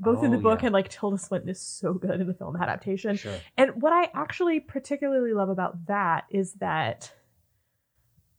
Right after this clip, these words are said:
Speaker 1: uh, she, uh, there is something monstrous about her, and in a very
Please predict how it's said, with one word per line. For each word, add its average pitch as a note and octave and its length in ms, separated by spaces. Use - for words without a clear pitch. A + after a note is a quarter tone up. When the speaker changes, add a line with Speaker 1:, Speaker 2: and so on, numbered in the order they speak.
Speaker 1:
uh, F3 60
she, A#3 760
uh, A#3 100
there A#3 260
is G#3 200
something A3+ 360
monstrous F#3 460
about D4+ 280
her, F4 340
and G#3 640
in A#3+ 140
a A#3 80
very G3+ 880